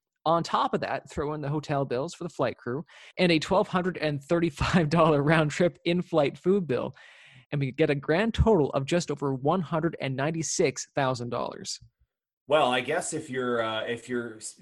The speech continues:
Speaker 2: running six flights instead of two and it costs you more than, uh, more than five thousand bucks an hour, uh, <laughs> it shouldn't be surprising that the bill gets a lot higher with
Speaker 1: Yeah.
Speaker 2: all those extra flights.
Speaker 1: Yeah.
Speaker 2: Um, and, you know, we know this isn't the first time, you know, Trudeau's taken, uh, expensive tropical trips.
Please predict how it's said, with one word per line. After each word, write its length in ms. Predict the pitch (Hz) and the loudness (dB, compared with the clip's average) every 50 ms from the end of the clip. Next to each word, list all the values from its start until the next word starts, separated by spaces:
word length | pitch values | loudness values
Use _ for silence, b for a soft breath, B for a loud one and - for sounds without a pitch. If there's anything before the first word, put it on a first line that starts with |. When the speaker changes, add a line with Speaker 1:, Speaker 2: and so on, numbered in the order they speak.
| 127 | -10
Speaker 2:
running 260 | 120 143 160 165 143 | -6 -4 -4 -4 -4
six 280 | 135 - - 185 180 - | -4 -4 -4 -6 -6 -8
flights 360 | - - 147 143 135 - - | -4 -2 -2 -2 -2 -4 -8
instead 260 | 131 123 123 131 131 | -10 -8 -4 -4 -4
of 140 | 120 113 - | -4 -4 -8
two 400 | - - 156 151 135 123 117 117 | -6 -4 -2 0 0 2 2 2
and 160 | 113 113 110 | 0 0 -2
it 120 | 107 104 - | -4 -6 -6
costs 360 | - 131 135 135 131 - - | 0 0 0 0 0 -4 -8
you 100 | 117 113 | -8 -8
more 240 | 110 110 110 113 113 - - | -8 -8 -8 -8 -8 -8 -6
than, 260 | 110 107 104 104 104 | -4 -4 -4 -2 -2
uh, 440 | 101 98 98 92 92 90 92 92 80 | -2 -2 -2 -2 -2 -4 -4 -4 -2
more 160 | 101 120 117 | 0 2 2
than 120 | 117 110 101 | 2 2 0
five 240 | - 120 123 120 - | 0 2 0 2 2
thousand 340 | 123 117 113 110 107 92 | 2 2 2 0 -2 -2
bucks 220 | - 117 - - - | -2 -2 -2 -2 -8
an 80 | 101 | -6
hour, 560 | 95 101 113 127 123 101 95 92 101 - - - _ _ - | -4 -2 0 0 0 0 0 -2 -4 -6 -6 -14 _ _ -6
uh, 160 | - 107 110 - | -4 -2 0 0
<laughs> 40 | 127 | 0
it 160 | 117 - - | 0 0 0
shouldn't 180 | - 151 131 | -2 -2 0
be 100 | 127 131 | 0 -2
surprising 600 | 123 - 120 - - 117 120 123 135 123 120 117 | -2 -4 -4 -2 2 4 4 4 4 2 0 -2
that 100 | 113 104 | -2 -2
the 80 | - 104 | -4 -4
bill 220 | 95 - 120 123 | 0 2 2 2
gets 200 | 117 117 110 - | 4 2 -2 -2
a 60 | - 104 | -2 -2
lot 240 | 104 104 101 104 | 0 0 0 0
higher 540 | 101 104 107 120 143 147 123 107 104 104 104 | 0 2 2 4 4 4 2 2 0 -2 -2
with 160 | 98 107 143 | 0 0 2
Speaker 1:
Yeah. 60 | 139 104 | 2 2
Speaker 2:
all 60 | 104 | 2
those 200 | 107 110 101 104 | 0 -2 -4 -4
extra 280 | 110 107 - - 98 | -4 -6 -6 -10 -12
flights. 520 | - - 117 110 - 104 90 101 - - - B B B B B | -8 -4 0 0 2 0 0 -4 -8 -12 -16 B B B B B
Speaker 1:
Yeah. 140 | 131 123 113 | -12 -6 -2
Speaker 2:
Um, 320 | 123 120 120 120 123 120 123 | 2 4 4 4 4 2 2
and, 140 | 139 143 | 2 2
you 80 | 151 156 | 4 4
know, 80 | 143 135 | 4 4
we 100 | 147 147 | 2 2
know 160 | 151 156 165 | 4 4 4
this 160 | 170 165 135 | 4 2 0
isn't 180 | 139 131 139 131 | 0 -4 -2 -2
the 80 | 123 | -2
first 360 | 123 127 127 127 131 - - | -2 -2 -4 -4 -4 -6 -4
time, 500 | - 123 120 117 113 117 117 117 117 110 - _ | -2 0 0 0 0 -2 -4 -8 -10 -14 -16 _
you 60 | - 120 | -8 -6
know, 140 | 117 113 | -6 -6
Trudeau's 420 | 113 - 123 120 113 110 104 - - | -8 -8 -8 -6 -6 -6 -8 -10 -10
taken, 540 | 110 107 110 107 107 104 104 107 107 107 104 | -10 -10 -10 -10 -10 -10 -10 -8 -8 -8 -6
uh, 560 | 104 104 101 101 98 98 98 95 95 95 92 92 | -6 -6 -4 -4 -4 -6 -6 -6 -6 -6 -6 -8
expensive 400 | 92 - - - 101 - 101 - | -8 -10 -12 -12 -12 -12 -16 -14
tropical 500 | - - 110 104 - - 98 - 87 87 | -6 -4 -2 -2 -4 -6 -14 -18 -18 -18
trips. 560 | - - 139 139 139 131 - - - - - | -10 -2 2 2 2 2 0 -6 -10 -10 -12